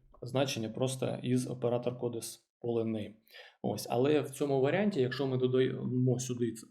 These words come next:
поле, поле оператор кодес, нам потрібно доробити механізм додавання клієнтів в нашу табличку clients. Розумієте, так? Тобто поле додати — це взагалі не важко, але треба ж буде зробити перше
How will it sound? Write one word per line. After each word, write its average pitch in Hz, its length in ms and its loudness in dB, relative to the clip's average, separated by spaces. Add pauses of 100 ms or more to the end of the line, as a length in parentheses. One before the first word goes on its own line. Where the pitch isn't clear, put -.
поле, 117 360 2 (1300)
поле 123 240 6
оператор 123 460 -2
кодес, 202 440 2
нам 139 220 0
потрібно 135 420 -2
доробити 123 560 0
механізм 127 720 0 (100)
додавання 127 1000 -4
клієнтів 127 520 0
в 107 40 -6
нашу 110 220 -4
табличку 113 500 -4
clients. 98 420 -4 (300)
Розумієте, 120 540 0
так? - 240 -6 (200)
Тобто 123 300 -6
поле 143 300 4
додати — 131 360 0
це 123 420 -2 (260)
взагалі 120 600 -2 (500)
не 117 280 -2
важко, 196 600 0 (380)
але 127 340 4
треба 131 320 2
ж - 220 -6 (320)
буде 123 360 2
зробити 123 540 4
перше 127 440 0